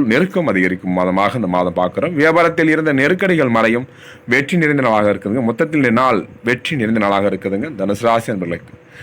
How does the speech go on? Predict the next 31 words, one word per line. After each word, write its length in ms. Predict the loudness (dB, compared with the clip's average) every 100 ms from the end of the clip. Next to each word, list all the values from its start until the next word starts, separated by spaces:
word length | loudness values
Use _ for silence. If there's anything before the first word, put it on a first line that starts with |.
| -10
இந்த 100 | 0 2
அதிர்ஷ்டமான 440 | 2 0 2 2
திசை 240 | 2 0 0
கிழக்கு, 320 | 0 2 2
அதிர்ஷ்ட 280 | 0 0 -2
எண் 180 | -2 0
ஆறு, 400 | 2 4 2 0
அதிர்ஷ்ட 320 | -2 -2 -4
நிறம் 300 | -2 -2 -4 -4
பொன் 200 | -4 -4 -6
நிறங்க. 460 | -6 -4 -4 -4 -4 -10 -20 -20 -8
மூல 240 | 0 4 4
நட்சத்திர 300 | 2 -2 -2
பிறந்தவர்களுக்கு 460 | 0 0 0 0 0
ஒத்துழைப்புகள் 520 | 0 0 2 0 2
கிடைக்க 200 | 0 0
இருக்குதுங்க. 440 | 0 0 0 -2 -4 -2
பூரா 240 | 2 4
நட்சத்திரக்காரர்களுக்கு 600 | 2 0 2 2 2 0 2
லாபகரமான 500 | 4 4 2 2 2 2
நாளாக 200 | 2 0
இருக்குதுங்க 320 | -2 -4 -4 -2
என்று. 200 | -2 -4 -14 -20 -20 -8 -4
உத்திராட 280 | 0 2 2
நட்சத்திரக்காரர்களுக்கு 600 | 2 2 2 2 0 2
நெருக்கடிகள் 520 | 2 2 2 2 0
மறைய 220 | 0 0
இருக்குதுங்க. 380 | -2 -4 -4 -4 -8 -20 -20 -20 -20 -20 -4 0
அடுத்த 280 | 0 0 2
ரா-, 320 | 2 2 0
ராசி 440 | 2 0 -2 -10